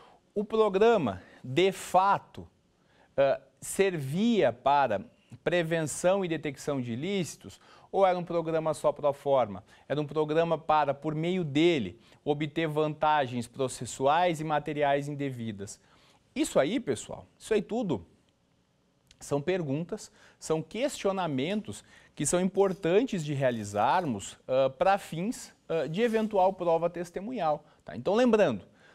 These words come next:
não há uma taxatividade, não há uma taxatividade probatória e podemos aqui trabalhar, podemos aqui discutir com prova documental, com prova testemunhal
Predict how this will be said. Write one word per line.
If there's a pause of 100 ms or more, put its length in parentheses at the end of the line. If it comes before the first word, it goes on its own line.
(120)
não
há
uma
taxatividade, (260)
não
há
uma
taxatividade
probatória (380)
e
podemos
aqui (1400)
trabalhar,
podemos
aqui
discutir (380)
com
prova
documental, (800)
com
prova
testemunhal